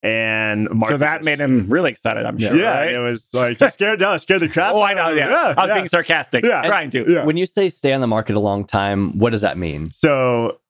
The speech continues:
Speaker 1: you remember,
Speaker 3: 'Cause
Speaker 1: Ben,
Speaker 3: it's,
Speaker 1: in
Speaker 3: it, things have
Speaker 1: April.
Speaker 3: changed.
Speaker 1: Yeah,
Speaker 3: Yeah.
Speaker 1: yeah. So last, uh, six months ago, if a property lasted through a weekend, that was
Speaker 3: It's been on the
Speaker 1: incredible.
Speaker 3: market a long
Speaker 1: And this
Speaker 3: time.
Speaker 1: one was, went, was a long time, was basically over a month, on this one, mostly because the price point, it was over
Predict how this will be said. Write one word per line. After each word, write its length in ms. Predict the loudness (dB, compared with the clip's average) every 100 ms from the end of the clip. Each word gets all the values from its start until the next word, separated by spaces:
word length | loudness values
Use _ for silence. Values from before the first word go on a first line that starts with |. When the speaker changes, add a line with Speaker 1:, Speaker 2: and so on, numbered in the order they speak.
| -2
Speaker 1:
you 180 | 0 2
remember, 400 | 0 0 0 0
Speaker 3:
'Cause 140 | 0
Speaker 1:
Ben, 80 | 0
Speaker 3:
it's, 80 | 0
Speaker 1:
in 180 | 0 2
Speaker 3:
it, 40 |
things 160 | 0 0
have 100 | 0
Speaker 1:
April. 140 | 2
Speaker 3:
changed. 320 | 0 -2 0 2
Speaker 1:
Yeah, 300 | 2 0 0
Speaker 3:
Yeah. 60 |
Speaker 1:
yeah. 200 | 0 -2
So 240 | -2 0 2
last, 460 | 0 -2 -6 -2
uh, 280 | 0 2 -2
six 240 | -2 -2 0
months 200 | 0 0
ago, 400 | 2 2 2 2
if 240 | 0 -2
a 100 | -6
property 420 | 0 0 0 -2
lasted 460 | 0 -2 -2 -4 0
through 160 | 0
a 60 | 0
weekend, 480 | -2 -2 -4 -2 -2
that 180 | -2 -2
was 120 | -2
Speaker 3:
It's 100 | -2
been 180 | -2 0
on 80 |
the 60 | 0
Speaker 1:
incredible. 300 | 0 0 0
Speaker 3:
market 240 | 0 0 0
a 60 |
long 180 | 0 0
Speaker 1:
And 80 | 0
this 100 | 0
Speaker 3:
time. 120 | 0
Speaker 1:
one 180 | 0 2
was, 420 | 0 -2 -10 -10 -2
went, 420 | 0 0 -2 -2
was 300 | -2 -2 -6 -2
a 60 |
long 340 | 0 0 0 -2
time, 320 | -2 0 0
was 180 | -2 -2
basically 680 | -4 -2 -2 0 0 0 0
over 260 | 0 0
a 60 | -2
month, 380 | -2 -2 -4 -20 _ _ -10
on 80 |
this 180 | -10 -8
one, 160 | -10 -10 _ _ _ _ _ -2
mostly 280 | -2 0
because 280 | -2 0 -4
the 80 | -4
price 360 | -4 -2 -2 -2
point, 340 | -2 -2 -2
it 100 | -2
was 240 | -2 -4
over 560 | -2 -2 0 -2 -2